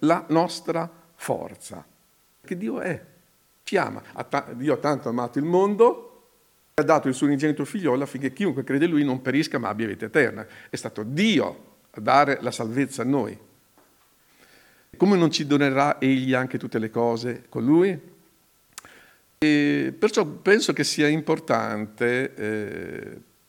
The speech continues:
il fatto, la nostra decisione di somigliare in un certo senso a Mosè e dire: "Signore,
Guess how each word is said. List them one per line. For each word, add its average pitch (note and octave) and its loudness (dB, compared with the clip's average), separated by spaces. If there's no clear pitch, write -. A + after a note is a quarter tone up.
il C3 -4
fatto, B2+ -2
la C3+ 4
nostra D#3 -2
decisione B2 -2
di C3+ -6
somigliare C#3+ 0
in A#2 -2
un B2 -4
certo D3+ -6
senso F#3+ -6
a C#3 -4
Mosè A#2 -6
e - -12
dire: A#2+ -6
"Signore, F3+ -6